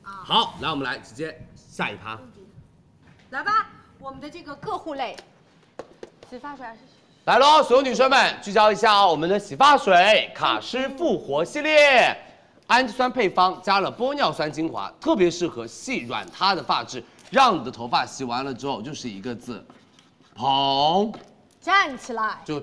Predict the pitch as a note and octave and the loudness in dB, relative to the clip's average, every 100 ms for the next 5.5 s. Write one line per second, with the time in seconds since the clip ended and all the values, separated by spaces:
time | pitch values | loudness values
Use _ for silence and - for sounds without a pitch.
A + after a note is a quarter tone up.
0 | - D#4+ A#3 C#3+ - A#2+ A2+ A#2 _ A3 | 0 4 4 2 -6 -4 -4 -6 _ 0
1 | G#3+ D#3+ - C#3+ D#3 D4 G3+ C#3+ C3+ C3 | 0 0 -4 -2 0 2 0 -2 -8 -8
2 | A2 B2+ - G2+ - - F#3 A2 G2 - | -8 -8 -6 -14 -14 -10 -8 -6 -10 -12
3 | _ - F#3+ E3+ A#3+ F#3 C3+ C#3 E3 C3+ | _ -2 -2 -2 -6 -6 -6 -6 -6 -8
4 | - C#3+ C#3+ C3+ - _ _ _ - E3 | -6 -4 -2 -4 -6 _ _ _ -8 -8
5 | D3 B2+ C3 A#2+ | -6 -8 -4 -4